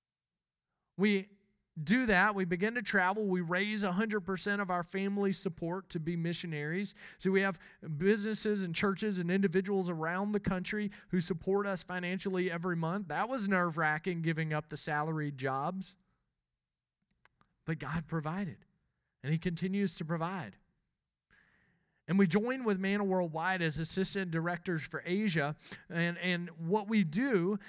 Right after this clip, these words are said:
is we travel around the United States. We get to speak in churches like this one. We get to share with people how to get involved in missions, how to take steps of faith towards whatever God is calling and commanding you towards.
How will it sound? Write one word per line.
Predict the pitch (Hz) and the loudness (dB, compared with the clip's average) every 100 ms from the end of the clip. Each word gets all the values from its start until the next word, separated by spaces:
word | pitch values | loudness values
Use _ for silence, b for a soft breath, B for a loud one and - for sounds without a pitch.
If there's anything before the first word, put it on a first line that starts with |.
| B | B
is | 180 175 | 0 2
we | 190 | 0
travel | 196 185 202 226 | 2 2 2 2
around | 214 202 | 2 2
the | 202 | 2
United | 190 180 180 180 | 0 0 -2 -4
States. | - 139 175 - | -6 -6 -6 -4
We | |
get | 165 196 | -4 -4
to | 175 - B | -6 -10 B
speak | - - - 220 214 | -12 -10 -2 -2 0
in | 240 208 | -4 -4
churches | - 170 202 196 | -2 -2 -2 -4
like | 175 180 165 | -2 -4 -2
this | 147 - | -6 -4
one. | 165 170 | -4 -2
We | |
get | 170 190 | -2 -4
to | 185 | -6
share | - 190 196 196 220 | -4 0 2 2 0
with | 214 - | -2 0
people | 196 170 165 175 B B | 0 0 -2 -6 B B
how | - 156 208 | -8 -2 2
to | 240 | 2
get | 226 208 | 2 0
involved | 185 180 180 170 | 0 0 0 -2
in | 151 | -2
missions, | 147 - 175 165 | -2 -4 -6 -8
how | 170 208 | -4 -2
to | 208 B B | -2 B B
take | - 220 190 | 2 2 2
steps | - - 208 185 - | -8 -2 -2 -2 -4
of | 196 | -6
faith | - 185 185 196 | -4 -2 0 -2
towards | 175 160 190 156 | -4 0 0 0
whatever | 156 190 220 208 | -2 0 2 0
God | 175 180 190 | 2 0 0
is | 180 | -2
calling | - - 185 196 202 | -6 -4 -4 -2 -2
and | 180 165 | -2 -4
commanding | 170 160 175 190 214 202 | -8 -8 -8 -6 -2 0
you | 185 190 | 2 2
towards. | 170 160 185 151 160 175 - | 2 0 0 0 -4 -8 -14